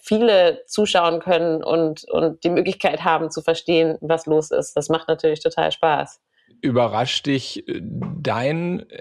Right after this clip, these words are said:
Speaker 2: Erfolg in der jetzigen Phase und vor-, vielleicht auch überrascht dich, dass so ein Podcast mit, äh, Professor Drosten, der im, im Grunde genommen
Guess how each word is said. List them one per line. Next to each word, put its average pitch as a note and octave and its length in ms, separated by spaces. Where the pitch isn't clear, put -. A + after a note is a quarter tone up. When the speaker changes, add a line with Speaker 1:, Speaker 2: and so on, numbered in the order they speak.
Speaker 2:
Erfolg D#3 600
in D3 160
der D3 100
jetzigen D3 420
Phase C#3+ 520
und B2+ 240
vor-, - 480
vielleicht A2+ 360
auch C3 260
überrascht B2 540
dich, D3 160
dass A#2+ 220
so B2+ 100
ein A#2 380
Podcast - 720
mit, B2 360
äh, A#2 300
Professor A#2+ 500
Drosten, C#3+ 680
der B2+ 400
im, C3 360
im C#3 140
Grunde C#3 260
genommen B2+ 460